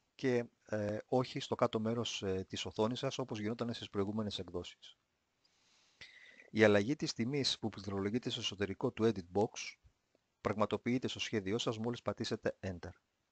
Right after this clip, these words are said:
Ας περάσουμε τώρα να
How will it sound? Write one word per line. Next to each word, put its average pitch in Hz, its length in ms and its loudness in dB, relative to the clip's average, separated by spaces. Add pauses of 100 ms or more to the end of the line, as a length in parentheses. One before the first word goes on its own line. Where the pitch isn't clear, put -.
(4000)
Ας 104 160 0
περάσουμε 147 340 4
τώρα 156 300 4 (880)
να 110 420 6